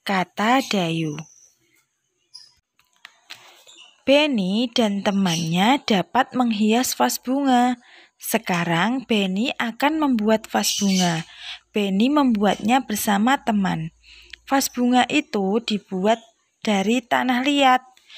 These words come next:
Coba lakukan seperti Beni. Caranya sangat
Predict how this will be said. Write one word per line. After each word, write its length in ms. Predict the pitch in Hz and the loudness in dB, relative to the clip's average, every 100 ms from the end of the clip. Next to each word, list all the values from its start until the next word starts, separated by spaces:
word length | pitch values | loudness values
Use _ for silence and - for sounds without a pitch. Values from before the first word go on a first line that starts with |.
| - _ - | -20 _ -8
Coba 640 | 220 190 - 202 214 254 240 | -6 -6 -4 2 4 4 4
lakukan 560 | 202 - 190 - 277 | -2 -4 -8 -2 -2
seperti 960 | 311 254 - 202 190 - 233 294 359 _ - | -2 -4 -4 -6 -8 -8 -4 -4 -6 _ -10
Beni. 480 | 208 190 185 170 160 - - - - | -6 -2 -2 -2 -6 -14 -20 -20 -8
Caranya 640 | 220 185 170 165 175 214 302 | -2 0 0 -2 0 2 2
sangat 640 | - 220 190 185 220 330 | 0 -2 -2 -2 -2 -4